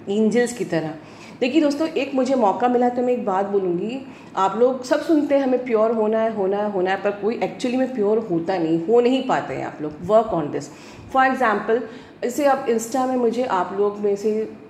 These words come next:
कई लोग messages करते हैं, कुछ क्वे-, query पूछते हैं,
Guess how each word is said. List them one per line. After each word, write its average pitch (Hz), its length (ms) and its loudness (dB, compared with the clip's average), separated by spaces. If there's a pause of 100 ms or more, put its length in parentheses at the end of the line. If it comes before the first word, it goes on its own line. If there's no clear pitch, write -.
(760)
कई 208 180 4
लोग 196 140 2
messages 175 560 -2
करते 147 320 -4
हैं, 147 440 -8 (380)
कुछ - 260 -2
क्वे-, 185 240 2
query 214 280 4
पूछते 170 400 -4
हैं, 156 260 -10